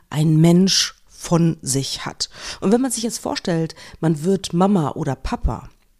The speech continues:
und das passiert nicht oder das passiert vielleicht nicht, dann ist es irgendwie logisch, finde ich, dass wir,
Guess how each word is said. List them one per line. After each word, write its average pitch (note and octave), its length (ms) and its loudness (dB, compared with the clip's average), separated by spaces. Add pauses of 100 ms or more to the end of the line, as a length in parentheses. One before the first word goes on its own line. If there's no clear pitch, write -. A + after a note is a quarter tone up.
(300)
und D#3+ 100 0
das D#3+ 100 4
passiert C#4 520 -2
nicht C#3 160 -4
oder C3+ 100 -2
das C3+ 160 -2
passiert - 380 -4
vielleicht C#3 640 -4
nicht, - 240 -18 (340)
dann G#3+ 80 2
ist G3 140 -2
es D#4 160 -2
irgendwie A#3+ 720 0 (340)
logisch, F3 560 4
finde - 280 -10
ich, - 360 -12 (840)
dass F#3+ 220 0
wir, C4+ 460 4